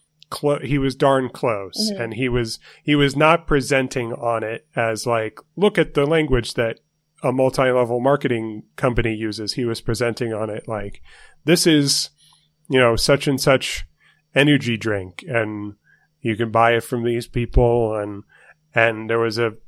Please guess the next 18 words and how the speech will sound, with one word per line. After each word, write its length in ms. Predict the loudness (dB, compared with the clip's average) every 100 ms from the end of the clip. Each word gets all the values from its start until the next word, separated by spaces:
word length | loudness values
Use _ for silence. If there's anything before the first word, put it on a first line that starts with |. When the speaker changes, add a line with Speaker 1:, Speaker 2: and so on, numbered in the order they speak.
| -8
Speaker 1:
video 500 | 0 4 4 4 4
that 160 | 2 -2
was 140 | -2
part 260 | 2 2 2
of 80 | -2
his 140 | -6
presentation, 960 | -4 -2 -4 -4 -2 -2 -2 -2 -4 -4
and 180 | 2 2
Speaker 2:
Mm-hmm. 160 | 4 2
Speaker 1:
in 120 | 0
the 80 | 0
video, 800 | 0 0 0 2 2 0 -4 _ _ _ _ _ _ -4
which 240 | 0 0
is, 140 | 0 0
like, 120 | 0
a 60 |
video, 400 | 0 0 2 2
like, 200 | 0 -2